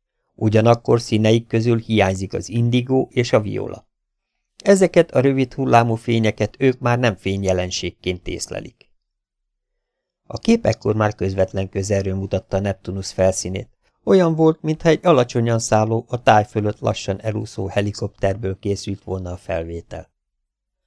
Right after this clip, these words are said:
„Tudniuk kell”, folytatta Zénó kapitány, „hogy a Neptunuszon igen alacsony a hőmérséklet. Nagyobb a hideg, hidegebb a legkeményebb földi tél hidegénél is.”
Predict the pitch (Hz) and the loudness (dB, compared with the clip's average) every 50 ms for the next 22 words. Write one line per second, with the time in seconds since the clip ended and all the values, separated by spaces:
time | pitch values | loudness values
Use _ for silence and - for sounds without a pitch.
0 | _ _ _ _ _ _ _ _ _ _ _ _ - - 123 117 110 113 110 110 | _ _ _ _ _ _ _ _ _ _ _ _ 0 2 2 2 4 2 4 6
1 | 110 110 107 - _ - - 107 113 113 120 120 _ _ _ - - 85 87 - | 6 4 4 2 _ 0 2 4 4 4 2 0 _ _ _ -10 -10 -8 -6 -6
2 | 92 - - - 95 95 101 92 95 95 92 90 - 98 92 - 104 - - 90 | -8 -8 -6 -8 -6 -6 -6 -6 -6 -6 -8 -6 -6 -8 -8 -8 -10 -6 -6 -6
3 | 90 110 - _ _ _ _ _ _ _ _ - 104 101 104 101 113 123 123 - | -6 -8 -14 _ _ _ _ _ _ _ _ -6 -2 -2 0 2 2 2 0 0
4 | - 131 123 123 120 120 - - 123 120 - - _ - 131 107 107 104 104 101 | -2 0 2 2 0 0 0 -2 -2 -2 -2 -6 _ -2 0 2 2 2 2 2
5 | 101 101 101 98 - 104 98 101 98 92 92 92 90 90 90 87 82 - - 78 | 2 2 0 0 -2 -4 -4 -4 -4 -4 -4 -6 -6 -6 -6 -8 -8 -8 -10 -10
6 | - - - - - _ _ _ _ _ _ _ _ _ _ - 175 170 147 143 | -12 -12 -14 -16 -16 _ _ _ _ _ _ _ _ _ _ 4 4 4 6 6
7 | 135 120 113 113 110 104 120 110 110 104 104 _ _ _ _ _ - 196 180 139 | 2 4 4 2 2 2 2 2 2 2 0 _ _ _ _ _ -2 0 2 4
8 | 120 120 120 110 113 117 120 127 127 123 - - 110 104 101 101 101 101 101 98 | 4 4 4 2 2 4 4 4 4 2 2 0 0 0 0 -2 -2 -4 -4 -6
9 | - - 113 107 104 98 101 92 - - 104 98 92 90 101 104 101 98 95 107 | -4 -2 0 0 0 0 -2 -6 -2 -2 -2 -2 -2 -2 -2 -2 0 -2 -2 -2
10 | 101 95 92 90 90 87 87 90 - - - _ | -6 -6 -6 -6 -6 -8 -8 -10 -12 -16 -18 _